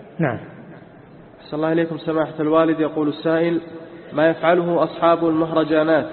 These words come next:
Speaker 2: من أمور خارقة للعادة كأكل الجمر والزجاج وسحب الأشياء الثقيلة، يحتج من يشاهدهم بأنهم عليهم سيم الصلاح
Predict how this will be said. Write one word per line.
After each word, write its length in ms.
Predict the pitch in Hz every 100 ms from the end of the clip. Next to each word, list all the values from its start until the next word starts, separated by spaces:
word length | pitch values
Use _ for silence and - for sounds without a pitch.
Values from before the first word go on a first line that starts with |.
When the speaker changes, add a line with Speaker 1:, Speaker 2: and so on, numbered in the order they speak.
| - - -
Speaker 2:
من 120 | 139
أمور 400 | 156 165 175 160
خارقة 560 | 151 160 156 156 151 156
للعادة 560 | 151 147 151 151 123 - - - - -
كأكل 360 | - 151 165 165
الجمر 460 | 151 160 160 160
والزجاج 600 | 156 151 143 143 160 151 120 - -
وسحب 360 | 135 - 151 156
الأشياء 440 | 147 151 165 156
الثقيلة، 560 | 156 151 147 165 143 110 - - - -
يحتج 420 | - - - 165 170
من 280 | 170 165
يشاهدهم 640 | 160 170 160 175 165 165 151
بأنهم 600 | 151 160 165 165 165 147
عليهم 420 | 151 170 165 156
سيم 280 | - 165 160
الصلاح 460 | 151 - 151 147